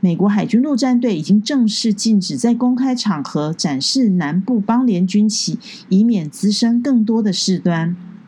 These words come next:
美国沸腾的反种族歧视示威虽然稍稍降温，但是影响川普声势的后坐力仍然在发酵。曾任参谋总长联席会主席的前国务卿鲍尔直接表明，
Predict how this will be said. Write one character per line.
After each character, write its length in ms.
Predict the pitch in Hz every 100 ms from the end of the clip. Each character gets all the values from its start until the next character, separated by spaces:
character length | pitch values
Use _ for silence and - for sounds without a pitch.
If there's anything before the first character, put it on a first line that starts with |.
| -
美 200 | 190 185
国 260 | 180 196 233
沸 280 | 240 330 269
腾 200 | 220 214
的 120 | 220
反 320 | 202 147 202
种 260 | 202 160 143
族 180 | 160
歧 300 | 170 - 180
视 220 | 180 - 233
示 220 | - 277
威 200 | 247 240
虽 220 | 240 233
然 180 | 208 190
稍 220 | - 220
稍 200 | 226 226
降 360 | 214 240 214 208
温， 260 | 226 233 - - -
但 160 | 240
是 320 | 214 233 214 202 -
影 180 | - 220
响 260 | 240 214 156
川 260 | - 233
普 160 | 240 175
声 240 | - 240
势 140 | 240 254
的 100 | 214
后 220 | 220 254
坐 260 | 240 240 226
力 180 | 220
仍 220 | 185 220 240
然 160 | 185
在 200 | 185 185
发 240 | 180 165 165
酵。 320 | - 170 - - - - _ _
曾 400 | - - 202 226
任 260 | 269 330 269
参 220 | 247 285
谋 180 | 277 247
总 260 | 226 214 240
长 360 | 240 180 170
联 240 | 170 175 202
席 240 | - 202
会 240 | 208 311
主 180 | 208 180
席 260 | 160 - 180
的 160 | 185 185
前 320 | - 190 202
国 240 | 208 190
务 180 | 226 262
卿 320 | - 233 233 233
鲍 240 | 277 220
尔 140 | 165
直 180 | 151 -
接 160 | 175 233
表 280 | 226 175 160
明， 360 | 156 156 180